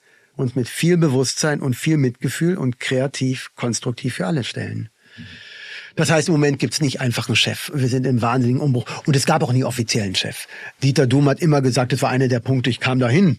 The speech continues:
Ich war Antifa, antiautoritär, äh, was man sich so denken kann, politisch links und so.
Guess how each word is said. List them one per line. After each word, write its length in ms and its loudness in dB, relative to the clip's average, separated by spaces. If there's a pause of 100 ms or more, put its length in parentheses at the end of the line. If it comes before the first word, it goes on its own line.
Ich 140 -12
war 180 -2
Antifa, 840 0
antiautoritär, 1700 0
äh, 120 -6
was 160 -6
man 100 0
sich 100 -2
so 80 0
denken 300 0
kann, 220 -2
politisch 420 -2
links 260 0
und 140 -2
so. 200 -2